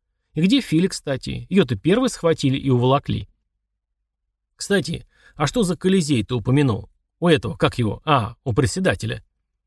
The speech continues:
Садко задумчиво посмотрел на Ката, почесал небритую щеку и вздохнул. "Это место такое, знаешь ли. Страшное место, если на поединок туда идти. Вообще это усадьба, ну, дворец целый, если с такими избушками сравнивать".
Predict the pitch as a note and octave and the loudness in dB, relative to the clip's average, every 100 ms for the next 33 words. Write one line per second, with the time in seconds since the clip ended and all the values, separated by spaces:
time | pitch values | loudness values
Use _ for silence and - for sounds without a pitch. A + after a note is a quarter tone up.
0 | _ _ - G3 - D#4+ A3 F#3+ F#3 - | _ _ 0 0 2 2 2 2 2 2
1 | D3 C#3 - C#3 - C3+ B2+ C3 - C4 | -2 -2 -2 -2 2 2 4 2 2 0
2 | B3+ G3 B2 - - C#3 C3 B2+ A2+ B2+ | 0 -2 -4 -4 -2 0 2 2 2 0
3 | - A2 - G#3 - E3+ C3 C#3+ - - | 0 -2 -2 -4 -4 -4 0 -2 -2 -4
4 | A2+ - _ _ _ _ D3 C#3+ D#3+ D#3+ | -6 -8 _ _ _ _ 0 0 0 0
5 | E3 E3+ B2+ - - B2+ - A#2+ A2 C#3 | 2 2 -2 -8 -6 -4 0 0 2 0
6 | A#2 - A#2+ B2 - _ _ - - A#3 | 0 -4 -8 -10 -14 _ _ -18 -6 0
7 | C#4 C#4 - C#3+ C#3+ F3+ F3 - A2 C#3 | 2 2 0 -2 2 2 0 -4 -6 0
8 | G3+ F#3 F#3 - A3+ G#3 D#3+ A2+ - C3 | 0 2 0 2 2 4 2 0 0 2
9 | A#2+ D3 - A2 - _ _ _ _ - | 4 2 0 -8 -8 _ _ _ _ -4
10 | G3 D#4 D4+ D4 C#4+ D4+ D4 - D3+ A2+ | -2 0 0 0 0 0 0 0 0 0
11 | G#2+ B2+ B3 F#3 C3+ A3+ C4 C#3 - - | -2 2 2 4 4 4 2 0 -4 -6
12 | E3+ B2+ A#2 B2+ D#3 C#3 C3 - D3+ - | 0 0 2 2 0 0 -6 -2 -2 2
13 | C#3 C3 F3 F#3 - B2+ A#2+ - D3 A2 | 2 2 0 0 0 0 0 2 0 0
14 | G#2 - | -4 -8